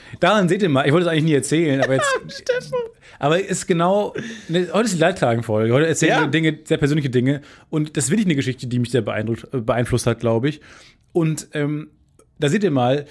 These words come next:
Speaker 1: was dann hinter so einem Gag, den man dann mal so raushaut, steckt eigentlich für ein
Speaker 2: Ja,
Speaker 1: Trauma.
Speaker 2: zwischen so einem billigen V-Wortspiel,
Speaker 1: Nee,
Speaker 2: da eigentlich
Speaker 1: eigentlich
Speaker 2: noch dahinter steckt.
Speaker 1: Nee, bei einer Sleepover-Idee von letzter Woche.
Speaker 2: Ja.
Speaker 1: Dahinter steckt nämlich eigentlich ein längst verdrängtes Trauma.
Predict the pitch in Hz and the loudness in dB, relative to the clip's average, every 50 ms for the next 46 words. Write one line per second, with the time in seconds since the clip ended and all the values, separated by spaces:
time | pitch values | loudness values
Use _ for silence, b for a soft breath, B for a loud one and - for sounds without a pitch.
0 | B B B 139 147 - 180 151 165 202 185 147 151 147 143 139 131 147 160 - | B B B -4 -2 0 0 2 2 2 2 2 2 2 4 4 4 2 2 0
1 | - 131 123 123 120 120 120 120 117 113 117 110 117 120 147 160 - - 101 101 | 0 0 2 2 2 4 4 4 2 2 2 2 2 2 2 0 0 -2 -2 -2
2 | 107 - - - - 139 120 - - - - - - 143 147 151 147 135 123 107 | -4 -4 -6 -2 -2 -2 -2 -2 -6 -20 -16 -8 -2 0 2 2 4 2 2 2
3 | - 123 120 151 165 - 151 120 110 95 - 143 160 143 143 151 151 139 127 156 | 0 0 0 2 2 2 2 0 0 -2 -2 -2 0 0 2 2 0 0 0 0
4 | 165 175 170 147 131 - - 160 151 175 180 160 113 117 113 113 117 98 - - | 0 0 -2 -2 -4 -4 0 0 2 2 2 2 2 2 2 2 2 0 -4 -6
5 | - 110 107 113 123 165 185 202 233 247 226 - - - - 139 127 - 165 175 | -4 -2 -2 0 0 2 2 2 2 2 0 -2 -2 -2 -2 0 2 2 2 2
6 | 185 185 - - 160 156 147 - 127 143 135 147 196 220 185 135 - - 87 92 | 2 0 0 0 0 0 0 0 -2 0 0 0 0 0 -2 -6 -6 -8 -10 -6
7 | - 170 190 190 185 175 170 143 - 214 226 220 175 151 135 135 131 123 120 131 | -2 0 0 2 2 2 0 0 0 0 -2 0 -2 -2 0 0 0 0 0 0
8 | 135 - 143 139 165 175 - - 151 143 190 185 - 101 95 104 107 - b b | 0 0 0 0 0 0 -2 -2 -2 -2 -2 -4 -4 -6 -8 -8 -8 -10 b b
9 | b 113 123 127 123 131 139 160 165 - - 160 143 151 151 147 143 143 - 147 | b -6 -4 0 2 2 4 4 2 0 0 0 0 0 2 0 0 0 0 0
10 | 156 180 180 165 151 143 - 143 143 127 147 - - 156 135 131 156 175 185 170 | 2 2 2 2 0 0 2 2 2 2 0 0 -2 -2 0 0 2 2 2 0
11 | - - - - - - - 151 127 135 160 160 143 143 - - - - 175 196 | -2 -4 -10 -12 -8 -4 -4 0 2 2 2 0 0 -2 -6 -6 -4 -2 0 2
12 | 220 208 127 92 90 87 - - - | 2 2 0 0 -4 -6 -8 -10 -16